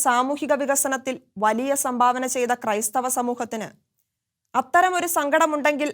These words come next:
പരിഹരിക്കപ്പെടണമെന്ന് ലീഗ് പറഞ്ഞാലും കോൺഗ്രസ് പറയില്ല,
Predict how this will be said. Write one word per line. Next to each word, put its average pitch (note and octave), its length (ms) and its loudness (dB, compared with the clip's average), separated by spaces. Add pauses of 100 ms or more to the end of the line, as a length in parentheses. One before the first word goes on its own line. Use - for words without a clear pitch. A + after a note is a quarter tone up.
(180)
പരിഹരിക്കപ്പെടണമെന്ന് C4+ 1040 -2 (340)
ലീഗ് A#3 340 -2
പറഞ്ഞാലും B3 480 0 (500)
കോൺഗ്രസ് G#3+ 500 -4
പറയില്ല, F#3+ 320 -4